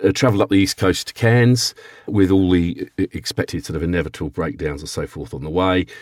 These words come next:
Other highlights, we saw World Superbikes at Phillip Island, uh, with horizontal freezing rain straight from Antarctica, and we spent three days in Kakadu National Park at the, uh, in the top end of Australia, which was amazing.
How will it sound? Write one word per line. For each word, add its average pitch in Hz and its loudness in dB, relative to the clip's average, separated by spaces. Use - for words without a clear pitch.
Other 110 4
highlights, 87 2
we - -2
saw 95 4
World 113 6
Superbikes 117 2
at 95 -4
Phillip 107 0
Island, 113 -2
uh, 92 2
with 98 2
horizontal 113 4
freezing 110 0
rain 104 2
straight 92 -2
from 87 -2
Antarctica, 85 -4
and 95 2
we 101 4
spent 101 0
three 110 0
days 82 0
in 87 0
Kakadu 85 -4
National 80 -8
Park 80 -4
at 80 -8
the, 76 -6
uh, - -8
in 80 -6
the 80 -2
top - -4
end 73 -4
of - -10
Australia, 76 -6
which 73 -10
was - -10
amazing. 80 -2